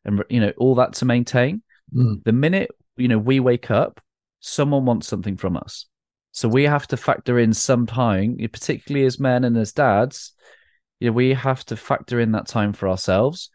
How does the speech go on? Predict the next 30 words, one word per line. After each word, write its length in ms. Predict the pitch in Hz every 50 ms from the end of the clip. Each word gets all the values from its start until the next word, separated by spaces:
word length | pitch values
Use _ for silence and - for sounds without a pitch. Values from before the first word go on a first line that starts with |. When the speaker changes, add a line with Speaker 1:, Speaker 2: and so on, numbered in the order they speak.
| _ _ _ _ _ -
Speaker 1:
give 180 | 117 120 123
s-, 180 | - - - -
give 220 | - 123 123 117
our 120 | 135 139 139
ti-, 320 | - - - 131 - - -
give 280 | - 135 139 135 135
some 280 | - - - - 143 139
time 340 | 131 - - - 131 127 127
for 160 | 123 - 123
ourselves. 560 | 110 113 - - 107 104 113 123 135 139 143 - -
And 80 | 117
in 120 | 117 110 107
doing 340 | - 127 127 127 127 127 123
so, 200 | - 135 131 135
realize 520 | 131 113 113 110 110 113 113 110 107 -
that 140 | - 107 -
when 120 | 113 110
we 80 | 120 110
do 180 | - 120 120 107
that 200 | 107 107 - -
for 100 | - 113 101
ourselves, 500 | 101 - - 104 107 123 139 147 - - _ - - - _ _ _ -
other 180 | 117 110 120
people 380 | - - - 131 117 - 101 95
get 180 | - 101 -
a 60 | 87 82
better 260 | - 95 - - 101
version 380 | 82 98 92 92 87 - 87
of 100 | 82 -
us. 300 | - - - - - -